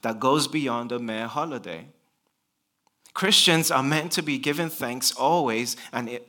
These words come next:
every circumstance, so we need to think about this. Here are some suggestions. You could keep a journal.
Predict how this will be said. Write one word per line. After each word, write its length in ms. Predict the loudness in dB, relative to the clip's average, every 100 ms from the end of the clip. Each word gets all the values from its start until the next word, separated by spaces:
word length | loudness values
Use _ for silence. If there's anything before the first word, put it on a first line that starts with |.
| 0
every 360 | 0 0 0
circumstance, 880 | 2 4 4 2 -2 -6 -6 -10 -8
so 120 | -8
we 100 | -6
need 220 | -8 -8 -8
to 100 | -10
think 340 | -8 -10 -10
about 380 | -12 -10 -12 -16
this. 360 | -16 -14 -14 -16 _ _ _ _ _ _ _ _ _ _ _ -14
Here 160 | -8 -6
are 60 | -2
some 200 | -2 -2
suggestions. 1120 | -4 -2 -2 0 -2 -4 -8 -14 -18 -20 -20 _ _ _ _ _ _ _ _ _ _ _ _ _ _ _
You 140 | -6
could 160 | -4 -4
keep 240 | -4 -4
a 60 | -4
journal. 560 | -2 0 0 -2 -8